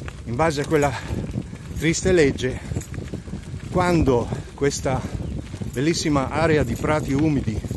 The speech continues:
è stata trasformata in giardino pubblico praticamente, con tanto di panchine,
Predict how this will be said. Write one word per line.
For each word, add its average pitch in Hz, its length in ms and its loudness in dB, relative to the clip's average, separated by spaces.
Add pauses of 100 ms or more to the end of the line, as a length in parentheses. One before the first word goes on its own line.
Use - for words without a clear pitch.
(580)
è - 80 -2
stata 160 300 2
trasformata 139 720 0
in 135 320 2 (1700)
giardino 131 400 2
pubblico 123 460 4
praticamente, 113 800 -4 (920)
con 107 220 -6
tanto 147 340 -2
di 131 260 -2 (480)
panchine, 131 720 -2